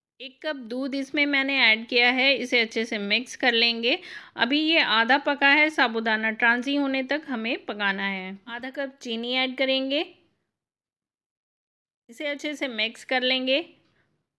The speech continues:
और फ्लेवर के लिए मैं इसमें दो तीन इलायची क्रश करके डालूँगी। आप चाहें तो इलायची का पाउडर भी यूज़ कर सकते हैं। अच्छे से मिक्स कर लेंगे और इसे पाँच मिनट के लिए और पकने देंगे।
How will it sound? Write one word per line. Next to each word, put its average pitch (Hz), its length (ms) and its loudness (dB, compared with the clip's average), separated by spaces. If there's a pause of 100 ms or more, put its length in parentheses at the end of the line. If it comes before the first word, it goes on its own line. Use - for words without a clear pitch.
और 269 140 -8
फ्लेवर 262 440 -4
के 285 120 -6
लिए 277 220 0
मैं 269 260 0
इसमें 269 420 -2
दो 240 200 2
तीन 269 260 -4
इलायची 233 540 -2
क्रश 233 320 0
करके 226 340 -4
डालूँगी। 220 540 -4 (1200)
आप 233 180 -6
चाहें 247 220 -6
तो 269 120 -6
इलायची 240 340 -6
का 233 140 -8
पाउडर 220 420 -2
भी 262 180 -2
यूज़ 269 260 -2
कर 269 160 0
सकते 262 320 -4
हैं। 285 180 2 (680)
अच्छे 247 260 -6
से 262 120 -6
मिक्स 247 360 -4
कर 269 140 0
लेंगे 277 380 0
और 226 300 -2
इसे 226 280 -4
पाँच 285 380 2
मिनट 285 260 0
के 277 120 -4
लिए 277 160 0
और 208 300 -4
पकने 202 380 -8
देंगे। 196 380 -10